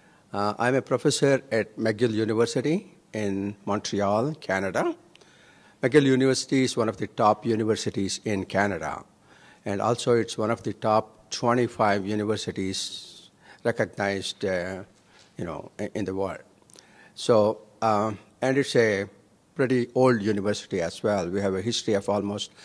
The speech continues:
one hundred ninety years. Okay, it's a, it's a pretty old, uh, university as well. Um,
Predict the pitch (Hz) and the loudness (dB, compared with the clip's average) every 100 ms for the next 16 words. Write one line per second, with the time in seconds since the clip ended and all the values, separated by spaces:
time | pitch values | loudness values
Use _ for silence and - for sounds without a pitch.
0 | - - - 113 113 117 101 104 98 101 | -20 -20 -4 2 2 2 2 0 0 -2
1 | - 90 87 92 - - - 95 92 - | -2 -6 -6 -6 -6 -8 -10 -8 -8 -4
2 | 90 87 - 95 101 - - - - 131 | -4 -4 -4 -4 -6 -12 -20 -12 -6 -4
3 | - 156 131 123 113 107 101 - - _ | 2 2 4 6 8 6 2 -12 -20 _
4 | _ - 101 92 - 127 120 101 - - | _ -8 -2 -2 2 2 4 2 -4 -4
5 | 80 85 - 90 71 - _ - - - | -2 -2 0 0 -2 -8 _ -20 -20 -20
6 | - - - 123 117 113 | -20 -20 -4 2 4 4